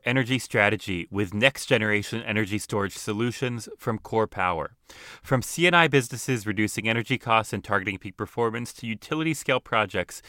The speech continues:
that are redefining industry standards, Core Power stacks innovation with reliability and safety. Visit core power dot com, K O R E power dot com, to explore Core Power's capability and start a conversation about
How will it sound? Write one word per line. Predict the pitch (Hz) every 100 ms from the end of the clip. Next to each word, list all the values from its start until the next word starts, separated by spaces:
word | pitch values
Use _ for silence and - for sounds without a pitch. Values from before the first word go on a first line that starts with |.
| - -
that | 113
are | 101 92
redefining | 120 135 - 120 117
industry | 113 113 - 117
standards, | - 104 90 85 85 - - - - -
Core | - 165
Power | 160 156 147 143
stacks | - 131 120 -
innovation | 123 104 113 120 - 135 123
with | 101 87
reliability | 92 85 85 90 110 113 110 -
and | 98 92
safety. | 107 92 - 80 - _ - - - -
Visit | 123 120 135
core | - - 165 196
power | - 143 139 139
dot | 123 113 -
com, | 123 98 87 90
K | - 127 139
O | 117 117
R | - 104 110 -
E | 107 104 110
power | - 117 98 85 87
dot | 101 110 -
com, | 90 85 82 110 - - -
to | 139
explore | - - 131 127 131
Core | - - 151
Power's | - 120 123 123
capability | - 117 107 120 120 113 117 117 -
and | 98
start | - 101
a | 95
conversation | 101 90 95 - 123 120 - 95
about | 90 87